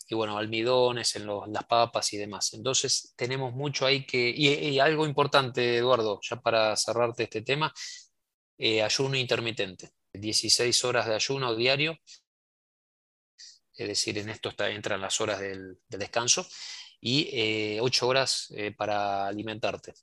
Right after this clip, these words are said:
Eh, esto es una, esto es una práctica milenaria. Esto ha permitido que mis variables corporales se estabilicen. No paso hambre, hago por momentos ayunos de tres días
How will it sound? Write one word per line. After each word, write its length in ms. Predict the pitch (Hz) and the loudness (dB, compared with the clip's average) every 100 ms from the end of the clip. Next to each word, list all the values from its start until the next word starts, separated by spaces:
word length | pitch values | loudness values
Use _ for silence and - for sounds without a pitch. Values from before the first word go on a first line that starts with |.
| _ _ - | _ _ -18
Eh, 640 | 180 123 104 104 101 101 101 | -6 -4 -4 -4 -4 -6 -6
esto 180 | 123 120 | -4 -4
es 120 | - | -2
una, 720 | 120 113 110 107 104 104 - _ | 0 2 2 -2 -4 -8 -12 _
esto 220 | 113 117 | -10 -8
es 100 | - | -6
una 180 | 113 113 | -4 0
práctica 480 | 123 120 120 113 107 | 0 0 -2 0 -2
milenaria. 720 | 110 110 110 127 139 165 175 - - - - | -4 -2 -2 0 0 -2 -4 -14 -14 -16 -10
Esto 280 | 117 - 117 | -10 0 2
ha 100 | 113 | 2
permitido 580 | 113 110 107 113 120 110 | 0 -2 -6 -2 0 0
que 120 | 104 | -4
mis 180 | 104 101 | -8 -4
variables 560 | 107 110 120 117 113 | -2 2 2 2 0
corporales 640 | - 107 110 110 117 117 107 | -2 -6 -4 -2 0 0 2
se 100 | 110 | 0
estabilicen. 800 | - 107 104 107 139 - 165 165 - - - _ | -2 -8 -6 -2 0 0 -2 -8 -14 -18 -18 _
No 240 | 120 123 - | -2 -2 2
paso 400 | 113 - 110 120 | 2 4 4 2
hambre, 420 | 131 131 139 139 | 2 2 2 2
hago 580 | 117 120 117 113 110 107 | 2 2 4 2 0 -2
por 140 | 113 | -4
momentos 480 | 110 113 123 123 - | -4 -6 -6 -4 -4
ayunos 420 | 110 - 120 110 | -4 -4 -4 -4
de 120 | 107 104 | -4 -4
tres 200 | 110 110 | -4 0
días 440 | 127 143 - | 0 0 -4